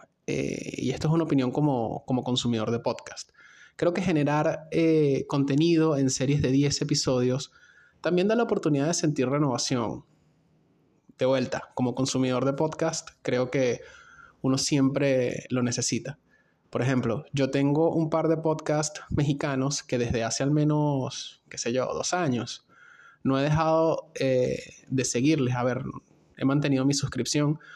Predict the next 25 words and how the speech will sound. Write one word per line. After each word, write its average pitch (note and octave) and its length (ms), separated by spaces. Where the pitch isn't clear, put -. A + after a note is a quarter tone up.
porque F3+ 280
realmente F3+ 640
me D#3 100
gusta A#2+ 240
el B2 80
contenido. E3 560
Pero C#3 420
sí G#3 540
he D3 100
dejado D#3 580
varias D#3 400
veces, D3 600
al B2+ 160
menos C3 420
un D#3 200
par D3+ 180
de D3+ 100
semanas C3 480
de D3+ 60
intermedio C#3 720
antes C#3 380
de C#3 80
volverlos A#2+ 480
a C3 40
escuchar. F3+ 580